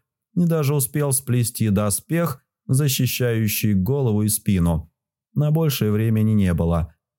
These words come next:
Чтобы соорудить полноценный доспех, нужна пара дней кропотливой работы. А так сойдет для подстраховки от удара из-под тишка.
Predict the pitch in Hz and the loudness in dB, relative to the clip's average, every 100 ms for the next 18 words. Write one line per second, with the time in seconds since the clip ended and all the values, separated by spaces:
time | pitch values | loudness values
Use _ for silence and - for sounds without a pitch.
0 | _ _ _ - - 95 95 104 101 101 | _ _ _ -4 -2 0 -2 -2 0 0
1 | 95 101 - 101 98 92 - 104 98 90 | 0 -2 -2 0 2 0 0 0 2 2
2 | 82 90 - - 143 143 - _ _ - | 2 0 -2 -4 -2 -2 -6 _ _ -4
3 | 175 180 151 156 156 151 151 123 120 131 | -2 2 0 -2 -2 -2 0 0 0 0
4 | 131 131 143 135 104 104 110 120 117 98 | -2 -2 -2 -2 0 0 0 0 0 0
5 | 92 95 87 - _ _ _ - 196 - | 0 0 -2 -6 _ _ _ -4 -4 -2
6 | 190 175 127 139 135 117 143 151 113 104 | -2 -2 -2 -2 0 0 0 0 0 0
7 | 95 101 - 110 107 - 131 113 104 98 | -2 -4 -2 -2 -2 -2 -2 -2 -2 -2
8 | 107 98 - 110 101 104 101 98 101 101 | -4 -4 -4 0 0 0 0 0 -2 -2
9 | - 101 - 107 - 104 101 95 | -2 -4 -2 -4 -2 -2 -2 -4